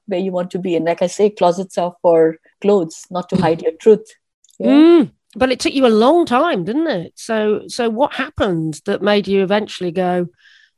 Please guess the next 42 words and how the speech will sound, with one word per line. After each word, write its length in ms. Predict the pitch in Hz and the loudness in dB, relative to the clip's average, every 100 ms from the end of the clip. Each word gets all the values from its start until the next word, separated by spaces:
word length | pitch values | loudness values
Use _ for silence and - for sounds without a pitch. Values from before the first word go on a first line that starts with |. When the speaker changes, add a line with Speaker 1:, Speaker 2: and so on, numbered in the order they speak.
| _ _ - | _ _ -6
Speaker 2:
"I 260 | 190 190 | -2 -2
cannot 340 | 185 - 190 160 | -4 -4 -4 0
be 100 | 196 | 0
in 80 | |
this 120 | 185 - | 0 -2
closet 320 | 202 180 196 | -4 -2 -2
any 160 | 190 190 | -2 -2
longer"? 440 | 220 311 185 - - | -2 -4 -8 -14 -10
You 100 | 226 | -6
know, 100 | 190 | -2
you're, 300 | 170 190 190 | -2 -2 -2
you're 180 | 139 190 208 | -4 -4 -4
happily 200 | 208 196 | -2 -2
married, 540 | 208 214 220 214 208 | 0 0 0 -2 -4
you've 100 | 175 180 | -8 -10
got 100 | - | -12
two 160 | - 170 | -12 -10
children. 800 | - 226 220 214 226 220 214 208 _ _ _ _ | -6 -4 -4 -2 -2 0 -2 -6 _ _ _ _
What 200 | 202 208 | -8 -6
changed? 580 | - 233 302 - - _ _ - | -6 -4 -4 -8 -16 _ _ -4
Speaker 1:
I, 140 | 208 - | -2 -2
I 80 | 233 | -2
came 260 | 240 233 | 0 0
out 180 | 233 - | -2 -4
twice, 400 | 196 180 196 - | -4 -4 -4 -4
Emma. 380 | 160 151 147 147 _ - | -4 -2 -6 -10 _ -8
That 200 | 170 196 | -6 -6
is, 140 | 190 | -6
I 160 | 214 247 | -6 -6
think 160 | - | -6
I 60 | 185 | -4
Speaker 2:
Oh. 20 | |
Speaker 1:
should 200 | 170 196 | -4 -2
be 60 | 190 | -2
in 80 | 185 | -4
the 60 | |
Guinness 360 | 170 175 185 185 | -4 -4 -6 -6
Book 180 | 175 175 | -8 -8
of 140 | 165 | -6
Records. 480 | 170 160 156 - - _ _ 294 | -6 -6 -8 -8 -12 _ _ -2
Speaker 2:
Oh. 60 | 240 | 0
Speaker 1:
So, 220 | 196 190 | 2 -2